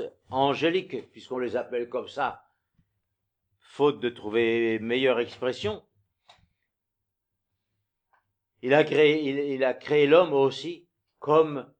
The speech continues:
le maître de la création, comme le centre de la création, dépassant toutes les autres créatures,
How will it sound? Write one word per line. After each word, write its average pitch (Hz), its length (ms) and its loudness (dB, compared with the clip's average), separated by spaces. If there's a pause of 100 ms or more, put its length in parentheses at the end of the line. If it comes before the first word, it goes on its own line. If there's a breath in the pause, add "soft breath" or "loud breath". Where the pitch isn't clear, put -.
(180)
le 131 220 0
maître 160 540 0
de 139 100 -2
la 127 120 2
création, 117 760 -6 (100)
comme 135 180 0
le 139 120 0
centre 180 600 -6
de 110 120 -6
la 104 120 -4
création, 95 680 -14 (840)
dépassant 175 1000 2 (960)
toutes 247 280 -4
les 165 220 4
autres 156 300 -4
créatures, 131 800 -6